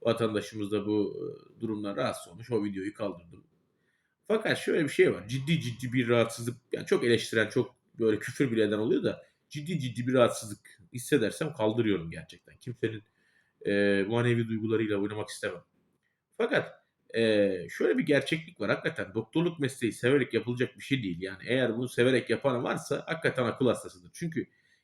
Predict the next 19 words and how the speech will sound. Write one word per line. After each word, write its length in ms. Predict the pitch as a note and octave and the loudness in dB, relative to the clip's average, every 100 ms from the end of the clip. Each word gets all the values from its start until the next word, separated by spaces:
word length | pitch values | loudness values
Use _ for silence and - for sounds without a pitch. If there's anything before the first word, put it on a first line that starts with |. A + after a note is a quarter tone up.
| - | 0
ya 80 | A2+ | 4
insanların 560 | E3 E3 F#3 E3+ B2 | 4 4 4 4 2
acılarına, 580 | - B2+ C#3+ C3+ G#2 F2 | 2 4 6 6 4 0
ölümlerine, 640 | B2 C3+ C#3 B2+ G#2+ F2+ - | 4 4 4 2 2 -4 -8
kana, 380 | - B2+ B2 F#2+ | -2 0 0 2
revana 440 | A2 B2+ A2+ G2 | 4 4 0 0
nasıl 360 | C#3 D#3+ F3+ C#3 G#2 F2+ A#1 _ _ - _ _ - | -2 -4 -8 -10 -12 -16 -20 _ _ -20 _ _ -20
sevgi 360 | _ B2 G#2+ G2 | _ -2 -2 -2
duyabilirsin? 460 | F2+ E2+ E2 - _ _ _ _ _ | -4 -6 -14 -20 _ _ _ _ _
Doktorluk 600 | G3+ C4 - E3+ F#3 A3+ _ _ _ _ - | 4 4 6 4 4 -4 _ _ _ _ 0
insanları 520 | D#3 D#3 E3+ G3 A3+ | 2 6 6 8 6
sevdiğin 360 | A3 C3 A2+ A2 | 8 6 6 0
için 240 | F#2 F#2+ | -4 -6
yapılabilir. 640 | F2+ - E2+ - _ - _ _ _ | -8 -10 -16 -16 _ -20 _ _ _
Yani 340 | - C3+ G2+ F2+ - _ _ | 0 2 2 -4 -10 _ _
insanlara 380 | F#3 F3+ D#3+ F3+ | -2 0 2 4
yardım 360 | E3+ E3 F3 | 6 6 6
etmeyi 300 | D#3 - A2 | 6 6 -2
sevmek 420 | - G#2+ F#2 F#2 | 0 0 0 -4